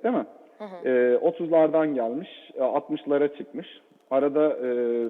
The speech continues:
Speaker 1: sıfırlara inmiş. Hatta, e, future, e, vadeli piyasaya baktığımızda eksi kırklara da inmiş.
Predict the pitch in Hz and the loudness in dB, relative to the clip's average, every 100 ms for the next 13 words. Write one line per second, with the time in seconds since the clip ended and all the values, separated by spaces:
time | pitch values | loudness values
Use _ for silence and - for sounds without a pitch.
0 | - 165 156 139 135 127 104 101 - 123 | -4 -4 0 2 4 2 -2 -10 -10 -10
1 | - 127 120 - - - - _ 123 120 | 0 0 0 -6 -20 -20 -20 _ 0 2
2 | 117 117 113 113 110 110 107 - - 160 | 4 4 4 2 2 0 -4 -6 0 2
3 | 147 117 - 120 117 113 120 131 139 143 | 2 -4 -4 0 0 2 4 4 4 0
4 | 139 127 127 120 117 107 123 117 202 349 | -2 -4 -2 -2 -2 -4 -10 -12 -6 -4
5 | - 202 175 165 156 151 123 104 80 - | -4 -4 -6 2 4 4 2 -2 -8 -16